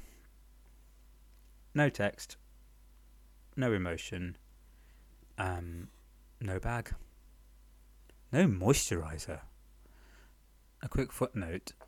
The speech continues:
um, I'm guessing you all wanna know, uh, the mechanics of the arranged marriage, so here goes. My granddad,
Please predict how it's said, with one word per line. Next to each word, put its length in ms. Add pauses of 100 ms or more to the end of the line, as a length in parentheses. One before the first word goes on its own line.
um, 400
I'm 120
guessing 640 (520)
you 240
all 360
wanna 260
know, 340 (340)
uh, 220
the 80
mechanics 560
of 80
the 100
arranged 320
marriage, 380
so 100
here 160
goes. 400 (1300)
My 180
granddad, 560